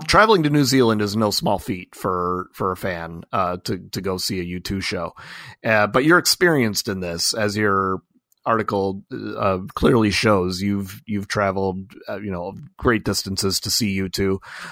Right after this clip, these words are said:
Um, what has been, I mean, what, what,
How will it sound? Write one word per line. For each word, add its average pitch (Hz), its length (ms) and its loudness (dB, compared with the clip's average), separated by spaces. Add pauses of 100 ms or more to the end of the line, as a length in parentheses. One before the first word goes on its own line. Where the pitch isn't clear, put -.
(240)
Um, 107 960 4 (400)
what 175 320 2
has 247 180 2
been, 165 640 0
I 135 80 -4
mean, 131 200 2
what, 165 200 2
what, 165 300 0